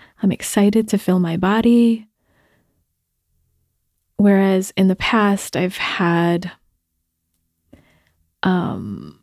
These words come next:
more negative feeling, like, in the past six months, like, "Oh, it's such a chore to cook. It's such a chore to feed myself. Like,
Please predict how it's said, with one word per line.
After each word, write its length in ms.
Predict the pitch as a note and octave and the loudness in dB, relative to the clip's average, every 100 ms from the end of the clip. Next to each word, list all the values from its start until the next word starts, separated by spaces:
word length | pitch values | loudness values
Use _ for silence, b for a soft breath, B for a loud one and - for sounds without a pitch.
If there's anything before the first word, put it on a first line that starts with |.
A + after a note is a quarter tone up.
| - | 2
more 220 | C4+ B3+ | 4 6
negative 500 | G3 F#3 G3+ F#3+ F#3 | 6 4 2 2 0
feeling, 460 | - F3+ F3 E3 | 0 0 0 -4
like, 320 | E3 D#3+ - - B B _ _ _ _ _ | -6 -8 -8 -12 B B _ _ _ _ _
in 120 | A3 F#3+ | -2 0
the 80 | |
past 300 | E3+ - E3+ | -2 -6 -6
six 360 | - - - - | -8 -8 -10 -8
months, 380 | F#3+ C#3+ G3 - | -8 -6 -8 -10
like, 320 | D3 F#3+ - _ - | -10 -12 -18 _ -6
"Oh, 220 | G3+ F#3+ | -4 -2
it's 180 | E3+ - | -4 -6
such 220 | F3+ - | -8 -6
a 80 | - - | -10 -8
chore 640 | - G3+ F#3+ F#3 F3+ F3+ - - | 0 2 4 2 0 -2 -8 -10
to 260 | - - G3+ _ - | -6 -6 -10 _ 0
cook. 320 | A3+ G3 G3 | 4 4 2
It's 160 | - | -6
such 180 | - - | -6 -8
a 40 | G3 | -8
chore 540 | - - - F#3 F3 | -10 -12 -6 -4 -4
to 60 | F#3 | -4
feed 220 | - F#3 | -2 0
myself. 680 | F#3 F#3+ F#3 F#3+ F#3 F#3 - | 0 -2 -2 0 -2 -4 -8
Like, 260 | - - | -10 -10